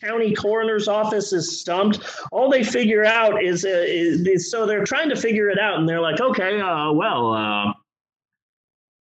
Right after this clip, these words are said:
first off, look at this incision on the chest.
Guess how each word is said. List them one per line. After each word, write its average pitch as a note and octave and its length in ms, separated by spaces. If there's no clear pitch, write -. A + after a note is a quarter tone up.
first C4 300
off, D#3 300
look G3+ 240
at G#3+ 80
this G#3+ 180
incision D#3+ 680
on C3+ 220
the A#2 140
chest. - 600